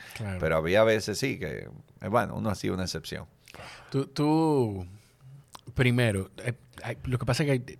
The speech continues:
Speaker 1: yo tengo como este, e-, esta lluvia de cosas en la cabeza que no quiero dejar de preguntar y que me llegan.
Speaker 2: Y con un whisky arriba, dos
Speaker 1: Exacto.
Speaker 2: whisky y una cerveza, la cosa se complica.
Speaker 1: Eh, sobre eso que tú dices,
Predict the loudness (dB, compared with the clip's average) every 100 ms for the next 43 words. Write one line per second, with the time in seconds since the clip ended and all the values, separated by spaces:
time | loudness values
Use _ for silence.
0 | -4 0 2 4 4 4 4 4 4 4
1 | 2 -2 -2 -4 2 2 4 6 6 6
2 | 4 2 2 4 4 2 -2 -4 -2 2
3 | 4 4 2 0 -2 -2 -4 -4 -4 -4
4 | 2 4 4 0 -2 -2 0 2 4 4
5 | 4 4 4 4 4 4 4 4 4 6
6 | 6 8 6 4 0 -2 0 2 4 4
7 | 6 6 6 4 4 2 2 2 2 0
8 | 0 0 -2 -4 -8 2 6 6 6 6
9 | 6 4 2 0 -2 -8 -12 -16 -20 -20
10 | -20 _ -20 -14 -2 4 6 6 6 4
11 | 2 2 6 6 6 2 -2